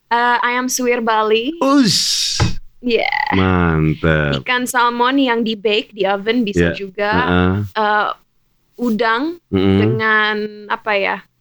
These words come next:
Speaker 1: Pokoknya pan-seared scallops and shrimp pakai bell peppers dan lain-lain, pedes.
Speaker 2: Mm-mm.
Speaker 1: Enak banget makannya pakai French bag-, French baguette,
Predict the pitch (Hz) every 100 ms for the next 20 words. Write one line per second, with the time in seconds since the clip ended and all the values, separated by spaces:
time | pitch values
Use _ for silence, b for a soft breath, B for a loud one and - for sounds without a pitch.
0 | _ b b b 240 262 269 302 302 269
1 | 262 262 262 269 254 240 240 214 - _
2 | - - 233 220 220 240 - - 214 214
3 | - 220 220 254 - - 214 214 214 208
4 | 196 - - _ 185 208 208 220 226 220
5 | 220 208 202 202 202 214 226 214 208 233
6 | - 165 175 170 156 214 226 226 214 208
7 | 214 220 208 208 208 190 190 190 185 -
8 | 208 208 - 202 185 190